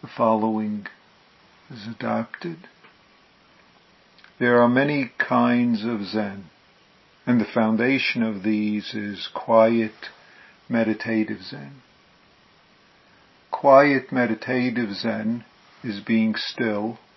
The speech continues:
the unification of body, spirit, and mind, entering the state of non-self,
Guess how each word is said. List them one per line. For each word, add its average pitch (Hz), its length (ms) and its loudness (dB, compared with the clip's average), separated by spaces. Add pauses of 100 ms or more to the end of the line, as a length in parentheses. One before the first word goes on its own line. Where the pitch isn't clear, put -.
(300)
the 113 100 0
unification 110 960 0
of 104 240 -6
body, 104 580 0
spirit, 110 680 -6
and 104 180 -6
mind, 104 640 -8 (840)
entering 113 800 0 (640)
the 120 80 -16
state 110 500 -4
of 107 220 -8
non-self, 107 960 -4